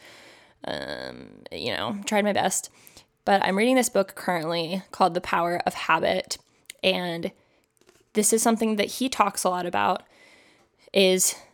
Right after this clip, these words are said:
the fact that you need to believe in order to truly change a habit. You need to believe that it is possible to make that change in your life. And that's a huge foundational principle, actually, of Alcoholics Anonymous. And that's another thing that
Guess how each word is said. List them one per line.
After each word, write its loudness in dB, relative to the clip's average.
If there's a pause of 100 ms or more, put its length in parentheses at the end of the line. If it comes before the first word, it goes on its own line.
(840)
the 2
fact 4
that 2
you 0
need 2
to -2
believe 2
in -2
order 2
to -2
truly 0
change -4
a -2
habit. 0
You -2
need 0
to -4
believe 2
that 0
it 0
is 0
possible 0
to -4
make -2
that 2
change -2
in -6
your -4
life. 0 (520)
And -4
that's 0
a 0
huge 2
foundational 0
principle, 2
actually, 2
of 0
Alcoholics 2
Anonymous. 0
And -4
that's -6
another -2
thing -4
that -8